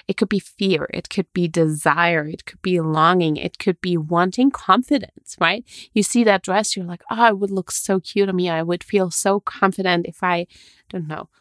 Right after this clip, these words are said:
walk onto my ex-boyfriend's wedding," right? Or, "Oh, I want to feel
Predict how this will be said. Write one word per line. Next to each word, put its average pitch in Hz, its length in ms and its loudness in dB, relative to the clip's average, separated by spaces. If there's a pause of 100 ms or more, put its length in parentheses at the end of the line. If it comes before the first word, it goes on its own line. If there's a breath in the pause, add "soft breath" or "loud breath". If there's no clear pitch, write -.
(140)
walk 180 440 2
onto 185 400 2
my 170 220 -4
ex-boyfriend's - 760 -6
wedding," 131 300 0 (800 soft breath)
right? 180 280 2 (360 soft breath)
Or, 190 500 4 (100)
"Oh, 214 320 0 (260 loud breath)
I 190 160 4
want 247 200 4
to 180 60 -2
feel 202 720 2